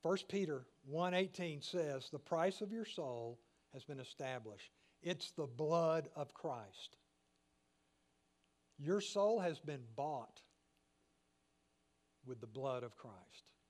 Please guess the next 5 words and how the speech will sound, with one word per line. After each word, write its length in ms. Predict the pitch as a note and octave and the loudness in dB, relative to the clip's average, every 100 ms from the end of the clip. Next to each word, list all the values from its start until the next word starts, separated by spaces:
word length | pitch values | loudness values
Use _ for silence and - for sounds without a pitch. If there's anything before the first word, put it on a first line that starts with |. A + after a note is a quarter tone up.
| _ _ _ _ _ _ _ _ _ _ _ _ _ _ _ _ _ _ _ _ _ _ | _ _ _ _ _ _ _ _ _ _ _ _ _ _ _ _ _ _ _ _ _ _
Let 100 | C#3+ | -10
me 60 | C#3+ | -8
close 320 | - C3+ A#2+ | -6 -6 -8
in 60 | A#2+ | -14
prayer. 320 | A#2+ A#2+ | -16 -18